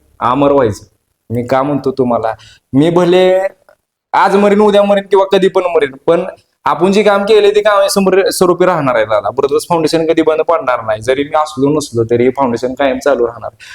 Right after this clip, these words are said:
आई वडिलांनी मला कधी रोकटोक केली नाही, माझ्या पप्पांनी मला कधी म्हटले नाही की "तू हे कर, ते कर, ते करू नको, हे करू नको." आईनं कधी अडवलं नाही की "तू जायचं नाही, करायचं नाही लोकांसाठी." मला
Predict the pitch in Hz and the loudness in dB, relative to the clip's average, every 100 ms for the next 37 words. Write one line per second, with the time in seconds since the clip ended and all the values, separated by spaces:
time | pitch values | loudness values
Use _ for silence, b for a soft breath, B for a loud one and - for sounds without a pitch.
0 | B - 127 151 165 143 151 156 156 156 | B -4 0 2 2 0 -2 0 -2 -2
1 | 151 180 180 190 185 - 175 - 175 143 | -2 2 4 2 0 -2 -4 0 0 2
2 | 139 135 B B - 139 139 147 180 165 | 0 -2 B B -4 0 0 -2 -2 -2
3 | 165 170 170 170 170 170 180 160 160 160 | -2 0 -2 -2 0 0 0 0 0 -4
4 | - 156 - 143 147 143 151 156 - 151 | -4 -4 0 2 0 2 2 2 0 -2
5 | 143 151 147 - 143 156 156 151 143 143 | 2 0 0 -2 -2 0 2 -2 0 0
6 | 135 - 139 135 127 127 120 - 135 139 | 0 0 0 0 -4 -4 -6 -2 -2 -2
7 | 147 147 147 151 143 147 147 139 139 139 | -2 0 2 2 2 0 0 -4 -8 -6
8 | 143 143 - 151 139 - 131 131 127 131 | -4 -4 -2 0 0 0 -2 -2 -2 -2
9 | 127 120 123 123 127 - 110 104 - 104 | -2 -4 -6 -4 -8 -8 -12 -12 -12 -16
10 | b b b 110 113 131 143 | b b b -2 0 0 0